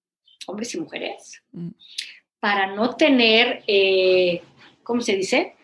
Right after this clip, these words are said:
Speaker 1: Ese aspecto de adulto. Necesito
Speaker 2: Mm.
Speaker 1: tener aspecto de niño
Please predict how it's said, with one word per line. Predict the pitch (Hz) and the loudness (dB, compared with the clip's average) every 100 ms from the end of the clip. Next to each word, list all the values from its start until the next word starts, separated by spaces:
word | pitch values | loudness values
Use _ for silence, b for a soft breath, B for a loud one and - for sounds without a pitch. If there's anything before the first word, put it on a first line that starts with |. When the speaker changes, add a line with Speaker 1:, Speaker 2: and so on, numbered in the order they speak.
| - | -4
Speaker 1:
Ese | 294 370 | 0 2
aspecto | 320 - - 311 311 - - - _ | 0 -2 0 0 0 -4 -6 -8 _
de | 185 208 | 0 2
adulto. | 196 214 208 - - _ _ _ - | 2 2 -2 -6 -16 _ _ _ -4
Necesito | 233 247 247 254 - 320 349 | 2 2 2 0 2 2 2
Speaker 2:
Mm. | 330 | 0
Speaker 1:
tener | 233 233 240 - | 2 2 0 0
aspecto | 214 214 - - 302 294 - 294 | -2 0 -4 -2 0 0 0 2
de | 269 254 | 4 4
niño | 262 220 175 240 | 4 4 -2 -8